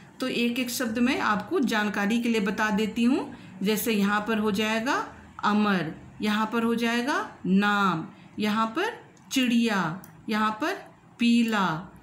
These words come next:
यहाँ दुकान, यहाँ दूध। वृक्ष, दूसरा शब्द हो जाएगा कृषक। बेल, केला, पैर, बैल, तोता,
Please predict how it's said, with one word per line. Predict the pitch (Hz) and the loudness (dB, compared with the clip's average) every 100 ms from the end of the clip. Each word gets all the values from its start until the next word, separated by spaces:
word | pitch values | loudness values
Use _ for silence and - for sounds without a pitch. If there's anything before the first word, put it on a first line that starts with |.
| - - | -10 -2
यहाँ | 226 254 427 - - - | 0 0 0 -6 -16 -8
दुकान, | 165 208 226 233 220 214 180 160 - - - 190 | -2 -2 0 0 2 2 0 -2 -8 -18 -10 -2
यहाँ | 220 233 349 - - - - 170 | 0 2 0 -4 -12 -20 -12 -6
दूध। | 160 247 247 233 160 - - - - - - 180 | -2 0 2 2 0 -4 -18 -20 -20 -20 -12 -4
वृक्ष, | 214 262 254 - - - - - - - | -2 -2 -4 -10 -12 -16 -20 -20 -20 -8
दूसरा | - 214 214 247 | -2 -2 0 -2
शब्द | 240 254 269 | -2 -2 0
हो | |
जाएगा | 262 262 269 403 427 - - | 0 -2 0 -2 -4 -8 0
कृषक। | 277 285 269 208 - - - - - - | 2 2 0 -4 -6 -18 -20 -20 -20 -8
बेल, | 170 202 240 233 190 147 - - - - - - | -2 2 4 4 2 -2 -8 -18 -20 -20 -20 -6
केला, | 247 247 240 214 185 175 - - - - - - - - - - - - | -2 0 2 2 0 -4 -10 -20 -20 -20 -20 -20 -20 -20 -20 -20 -20 -8
पैर, | 247 233 233 208 175 180 - - - - - 180 | -2 0 2 0 -2 -6 -14 -20 -20 -20 -8 -4
बैल, | 165 214 220 214 185 170 - - - - - | 0 2 2 2 0 -2 -10 -18 -20 -20 -8
तोता, | 240 240 240 240 220 180 190 | 0 0 0 0 0 0 -4